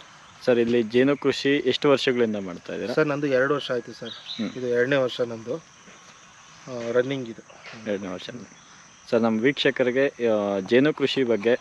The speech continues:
Speaker 1: ಒಂದು ಪರಿಚಯ ಮಾಡ್ಕೊಡಿ.
Speaker 2: ಸರಿ ಸರ್, ಆಯ್ತು. ಸಾಕ್ತಾ ಇರೋದು ತುಡುವೆ ಜೇನು ಸರ್ ಇಲ್ಲಿ.
Speaker 1: ಓಕೆ.
Speaker 2: ತುಡುವೆ ಮತ್ತೆ ಮುಜಂಟಿ ಸಾಕ್ತಾ ಇದೀನಿ ನಾನು.
Speaker 1: ಹಾ.
Speaker 2: So ಇವೆಲ್ಲ ಈಗ ಡಿವೈಡ್ ಆಗಿ ಬಂದಿರೋಂಥ ಬಾಕ್ಸ್ಗಳು.
Speaker 1: ಬಾಕ್ಸ್ಗಳು.
Speaker 2: ಈಗ ರೆಡಿ ಇರೋ ಫ್ಯಾಮಿಲಿ ಹೊರಗಡೆ ಕೊಡ್ಲಿಕ್ಕೆ
Speaker 1: ಫ್ಯಾಮಿಲಿ ಇದು ರೆಡಿ ಇದೆ ಈಗ.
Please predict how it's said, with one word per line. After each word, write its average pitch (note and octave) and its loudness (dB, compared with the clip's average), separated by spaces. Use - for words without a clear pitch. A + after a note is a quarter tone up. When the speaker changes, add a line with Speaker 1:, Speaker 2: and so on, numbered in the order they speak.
Speaker 1:
ಒಂದು G2+ 0
ಪರಿಚಯ A2 2
ಮಾಡ್ಕೊಡಿ. F#2 -6
Speaker 2:
ಸರಿ D#3+ 2
ಸರ್, A#2+ -16
ಆಯ್ತು. G#2+ -12
ಸಾಕ್ತಾ F3+ -2
ಇರೋದು F3+ -4
ತುಡುವೆ E3+ 0
ಜೇನು C#3+ -6
ಸರ್ B2+ -2
ಇಲ್ಲಿ. B2 -10
Speaker 1:
ಓಕೆ. - -6
Speaker 2:
ತುಡುವೆ F3 4
ಮತ್ತೆ F3 0
ಮುಜಂಟಿ E3+ -2
ಸಾಕ್ತಾ C#3 -2
ಇದೀನಿ B2 -4
ನಾನು. A#2 -10
Speaker 1:
ಹಾ. - -4
Speaker 2:
So E3 6
ಇವೆಲ್ಲ D#3 4
ಈಗ F3 2
ಡಿವೈಡ್ D#3+ 0
ಆಗಿ D3+ 0
ಬಂದಿರೋಂಥ D3+ -4
ಬಾಕ್ಸ್ಗಳು. C3 -4
Speaker 1:
ಬಾಕ್ಸ್ಗಳು. G#2 2
Speaker 2:
ಈಗ D3 0
ರೆಡಿ E3 6
ಇರೋ F3 8
ಫ್ಯಾಮಿಲಿ D#3 2
ಹೊರಗಡೆ D3 2
ಕೊಡ್ಲಿಕ್ಕೆ D3+ -6
Speaker 1:
ಫ್ಯಾಮಿಲಿ D#3+ 6
ಇದು F3 6
ರೆಡಿ D3 6
ಇದೆ A#2 4
ಈಗ. F#2+ -4